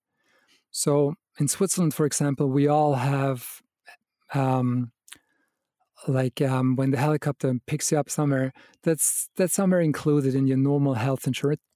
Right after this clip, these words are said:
health insurance, or even your employer pays for it.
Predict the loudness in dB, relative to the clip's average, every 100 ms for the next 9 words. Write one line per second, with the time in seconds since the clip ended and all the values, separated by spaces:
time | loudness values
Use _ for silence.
0 | _ -8 -4 -2 -2 -2 0 2 0 -2
1 | 0 0 2 2 2 2 0 0 -2 0
2 | 2 2 0 -2 -4 -2 -4 -4